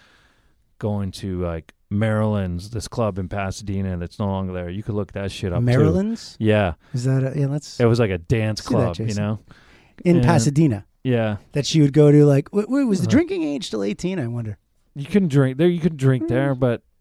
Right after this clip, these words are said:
Speaker 2: Oh, no, no. I'm just saying, like, 'cause, you know, at eighteen and you're going out to clubs, you had, uh,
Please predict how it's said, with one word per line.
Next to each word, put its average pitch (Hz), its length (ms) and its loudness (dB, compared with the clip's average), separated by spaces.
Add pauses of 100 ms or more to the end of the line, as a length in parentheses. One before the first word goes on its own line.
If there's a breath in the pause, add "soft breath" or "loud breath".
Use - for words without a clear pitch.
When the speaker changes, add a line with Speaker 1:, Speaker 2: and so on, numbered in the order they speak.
(200)
Speaker 2:
Oh, 226 60 4
no, 254 140 2
no. 214 180 6
I'm 160 80 4
just 170 140 -2
saying, 214 160 4
like, 147 160 4
'cause, 170 120 2
you 240 60 0
know, 175 120 6
at 175 60 6
eighteen 220 380 4
and 180 80 2
you're 175 100 6
going 170 200 2
out 165 120 0
to 156 60 -4
clubs, 156 320 -2
you 151 60 0
had, 139 120 -4
uh, 127 200 -6